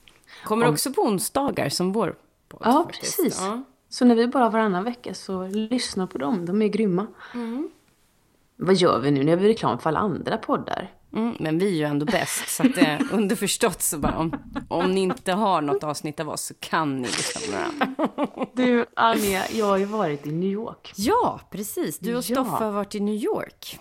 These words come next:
Speaker 2: Ja, och sett på teater och träffat agent. Jag har ju va-, haft lyxen att åka dit tillsammans med en, med en styrelse. Anna-Lisa Erikssons, eh, stipendiefond.
Speaker 1: Anna-Lisa Eriksson är, var en skådespelerska.
Speaker 2: Ja.
Speaker 1: Mm.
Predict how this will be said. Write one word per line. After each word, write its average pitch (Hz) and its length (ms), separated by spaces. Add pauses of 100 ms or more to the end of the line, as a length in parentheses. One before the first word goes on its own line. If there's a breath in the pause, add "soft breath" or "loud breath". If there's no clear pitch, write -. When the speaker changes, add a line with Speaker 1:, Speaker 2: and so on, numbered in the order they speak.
(140)
Speaker 2:
Ja, 175 240
och - 120
sett 254 200
på - 80
teater 165 540
och 185 60
träffat - 340
agent. 156 420
Jag 175 80
har 180 60
ju 208 80
va-, 226 160
haft 208 220
lyxen 226 540
att 220 100
åka 226 100
dit 175 280
tillsammans 156 600
med 156 180
en, 151 240 (760 loud breath)
med 170 200
en 165 60
styrelse. 233 800 (360)
Anna-Lisa 185 560
Erikssons, 151 720
eh, - 260
stipendiefond. 170 800 (260)
Speaker 1:
Anna-Lisa 220 480
Eriksson 208 440
är, 180 400
var 196 420 (120)
en 180 160
skådespelerska. - 1040 (540)
Speaker 2:
Ja. 165 340 (200)
Speaker 1:
Mm. 226 400